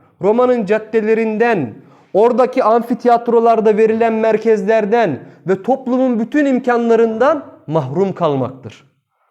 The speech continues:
Sen eğer mağaralara çekilmeyi göze alabiliyorsan bu çağın ashab-ı keyfisin demektir. Ama dinin için ödediğin bedel hayatından hiç taviz verdirtmiyorsa camiye gidip gelirken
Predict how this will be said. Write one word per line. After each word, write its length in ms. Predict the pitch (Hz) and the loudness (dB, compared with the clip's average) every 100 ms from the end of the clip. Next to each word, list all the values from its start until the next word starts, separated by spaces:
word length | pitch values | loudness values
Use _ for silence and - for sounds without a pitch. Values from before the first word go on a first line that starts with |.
| _ _ _ _ | _ _ _ _
Sen 420 | - - 285 285 | -8 0 0 0
eğer 380 | - 262 285 180 117 - - _ - | 0 2 2 0 -4 -14 -20 _ -6
mağaralara 680 | 160 269 294 262 240 226 | 0 2 2 2 2 2
çekilmeyi 500 | 226 226 233 226 220 202 | -2 -6 -4 0 0 0
göze 220 | 214 226 | -2 0
alabiliyorsan 1000 | 220 220 214 247 233 - 285 294 - - | 0 -2 -2 -2 -2 0 -2 -2 -8 -10
bu 100 | 185 | -8
çağın 280 | - 196 175 | 0 0 2
ashab-ı 420 | 156 180 156 151 | -2 0 -2 -2
keyfisin 540 | 156 143 139 - 131 | -6 -8 -8 -12 -10
demektir. 520 | 104 101 - _ - _ _ _ _ _ _ _ _ _ - | -10 -12 -16 _ -20 _ _ _ _ _ _ _ _ _ -6
Ama 920 | 147 185 190 180 165 147 117 - _ _ - | -2 0 2 2 0 -2 -4 -10 _ _ -12
dinin 460 | 131 160 202 247 285 | -6 -2 -2 0 -2
için 220 | 269 226 | -4 -4
ödediğin 580 | 196 208 190 214 208 175 | -2 0 -2 -2 -4 -2
bedel 420 | 185 233 190 110 - _ _ _ _ _ _ _ | 0 0 -2 -4 -12 _ _ _ _ _ _ _
hayatından 800 | - 170 196 208 208 208 214 208 196 | -8 -2 2 2 2 -2 -6 -4 -4
hiç 200 | 220 - | -6 -6
taviz 500 | 202 190 185 180 175 | -2 -2 -2 -6 -4
verdirtmiyorsa 1120 | 185 180 208 - 180 143 - 202 254 - - _ _ _ _ | -4 -4 -6 -6 -6 -6 -4 -4 -4 -6 -20 _ _ _ _
camiye 520 | 151 220 233 214 196 185 | -2 2 2 0 -2 -4
gidip 320 | 196 202 - | -6 -8 -6
gelirken 680 | 208 220 220 208 233 262 | -2 0 0 -2 -2 -4